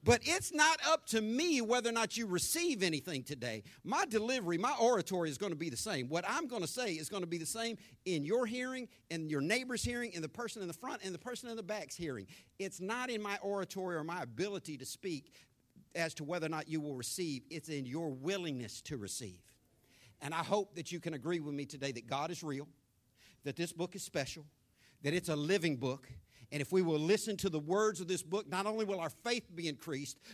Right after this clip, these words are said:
but we give God an opportunity to speak to us. How cool would that be? Believe with me for a moment that you really believe that God is real.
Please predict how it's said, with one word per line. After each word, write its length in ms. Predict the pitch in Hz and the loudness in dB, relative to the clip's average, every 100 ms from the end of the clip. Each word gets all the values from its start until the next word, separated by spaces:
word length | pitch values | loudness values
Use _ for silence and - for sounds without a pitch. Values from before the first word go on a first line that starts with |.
| - | -4
but 120 | 175 | -2
we 120 | 175 156 | 0 0
give 200 | 165 120 | 0 4
God 320 | 170 190 165 | 2 4 0
an 80 | 156 | -2
opportunity 680 | 143 123 180 170 117 104 92 _ _ | -4 -6 -4 -4 -4 -10 -12 _ _
to 80 | 147 | -10
speak 320 | - 170 - | -6 -6 -6
to 140 | 135 | -8
us. 180 | 92 95 - | -10 -12 -18
How 180 | - - | -16 -16
cool 240 | - 254 196 | -6 -4 -2
would 140 | 165 | -2
that 200 | 143 120 | -2 -2
be? 220 | 131 87 - _ _ _ | -6 -8 -12 _ _ _
Believe 360 | 247 311 403 359 | 0 0 0 0
with 160 | 277 | -2
me 140 | 247 247 | 0 0
for 200 | 233 208 | 2 2
a 60 | |
moment 360 | 190 202 165 143 | 4 4 2 0
that 160 | 143 196 | -2 -4
you 80 | |
really 260 | 170 208 190 | 0 0 0
believe 380 | 156 165 180 135 | -4 -2 -2 -2
that 120 | 139 | -4
God 220 | 151 139 | -2 -2
is 140 | 120 107 | -4 -8
real. 160 | 104 | -10